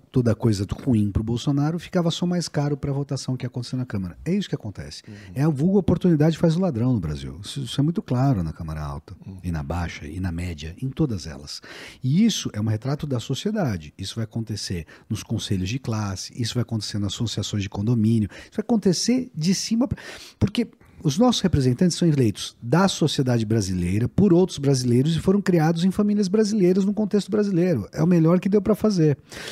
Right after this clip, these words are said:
Speaker 1: Então, eu acho engraçado, eu, várias vezes eu debato com pessoas, elas falam, "Não, porque o problema é a elite, a elite no Brasil é ruim." Eu falo, "Não, cara, não é a elite no Brasil é ruim.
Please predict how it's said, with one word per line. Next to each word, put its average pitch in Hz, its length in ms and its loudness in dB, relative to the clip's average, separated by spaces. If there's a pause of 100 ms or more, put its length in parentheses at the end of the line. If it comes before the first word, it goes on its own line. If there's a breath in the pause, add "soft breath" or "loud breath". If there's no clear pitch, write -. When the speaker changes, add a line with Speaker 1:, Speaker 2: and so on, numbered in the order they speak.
(140)
Speaker 1:
Então, - 80 -20
eu 185 60 6
acho - 120 0
engraçado, 160 500 0 (120)
eu, - 80 -18 (260)
várias 113 220 0
vezes 113 100 0
eu 117 80 0
debato 101 300 -2
com - 40 -20
pessoas, 123 280 -2
elas 120 100 -4
falam, 127 180 -2
"Não, 143 80 0
porque - 140 -8
o - 20 -6
problema 165 300 2
é - 20 -2
a - 40 0
elite, 123 320 -2
a - 20 2
elite 156 240 2
no 185 80 2
Brasil 160 240 4
é 170 40 4
ruim." 165 100 4
Eu - 20 2
falo, 180 160 -2
"Não, 208 80 -2
cara, 180 180 -2
não 202 60 0
é 226 60 0
a - 20 2
elite 127 240 2
no 107 60 -2
Brasil 90 220 0
é - 20 -2
ruim. 78 140 -6